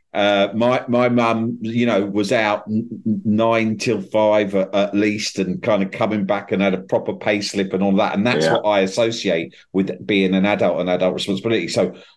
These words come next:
Speaker 1: I personally, you know, feel somewhat, uh,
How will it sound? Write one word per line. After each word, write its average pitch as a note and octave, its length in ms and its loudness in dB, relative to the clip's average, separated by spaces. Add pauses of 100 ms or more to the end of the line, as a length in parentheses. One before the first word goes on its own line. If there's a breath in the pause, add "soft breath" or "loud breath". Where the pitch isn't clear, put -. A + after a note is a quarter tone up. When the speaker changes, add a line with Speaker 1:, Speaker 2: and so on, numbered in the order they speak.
(140)
Speaker 1:
I B2 100 4
personally, G2+ 840 0 (280)
you A#2 180 0
know, F2 220 -2
feel F#2+ 680 0
somewhat, G2+ 760 -2 (800)
uh, E2 560 -2